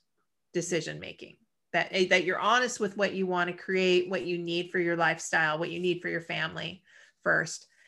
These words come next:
and then what kind of business you want to create. And it, it, uh, you know, if your business is very community supportive, s-, most of it could go back into the community, but you gotta be intentionally about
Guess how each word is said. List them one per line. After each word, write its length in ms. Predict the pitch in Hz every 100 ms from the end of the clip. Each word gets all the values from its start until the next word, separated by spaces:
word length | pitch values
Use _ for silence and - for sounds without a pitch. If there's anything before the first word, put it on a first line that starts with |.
| _ -
and 200 | 175 165
then 300 | 170 160 165
what 180 | 165 -
kind 200 | 170 160
of 80 | 160
business 380 | 147 170 160
you 100 | 170
want 180 | 165 156
to 60 | 151
create. 300 | - 156 -
And 140 | 170 165
it, 160 | 170 - _ _ _ -
it, 140 | - - - _ -
uh, 120 | 175 - - - _ _ _
you 140 | 196
know, 260 | 180 180 196 -
if 180 | 180
your 140 | 214 226
business 400 | 220 214 226 196
is 360 | 196 190 190 180
very 340 | 170 185 202
community 560 | 196 190 185 185 190 185
supportive, 680 | - 160 - 208 233 196 190
s-, 180 | - - - - -
most 380 | 175 185 185 214
of 100 | 196
it 180 | - -
could 260 | 226 233
go 180 | 214 196
back 440 | 190 175 254 - -
into 280 | 196 208 214
the 100 | 214
community, 680 | 214 220 285 - - - - _ - -
but 80 | 220
you 100 | 226
gotta 200 | 233 214
be 160 | 220
intentionally 720 | 185 180 - 190 190 190 180 170
about 480 | 165 165 165 -